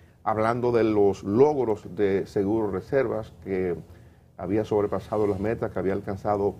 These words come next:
logro superior a toda su historia en los veinte años que tiene de fundación. Creo que interesante, eh, con, bueno,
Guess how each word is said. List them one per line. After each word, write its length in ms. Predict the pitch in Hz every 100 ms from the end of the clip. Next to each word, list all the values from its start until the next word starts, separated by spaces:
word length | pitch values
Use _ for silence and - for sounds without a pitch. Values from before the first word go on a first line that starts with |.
| -
logro 340 | 92 101 107
superior 540 | 101 90 98 90 92 95
a 80 | 85
toda 420 | - 110 110 101
su 100 | -
historia 420 | - 117 110 117
en 80 | 92
los 100 | 85
veinte 340 | 101 95 95
años 380 | 95 101 95 - - - - - - - - -
que 100 | -
tiene 300 | 87 101 101
de 80 | 92
fundación. 640 | - 95 95 95 160 127 135 - - - - -
Creo 200 | 139 175
que 60 |
interesante, 640 | 190 160 131 - 110 104 95
eh, 640 | 90 - 87 90 85 76 67 - - - - -
con, 160 | 95
bueno, 200 | - 71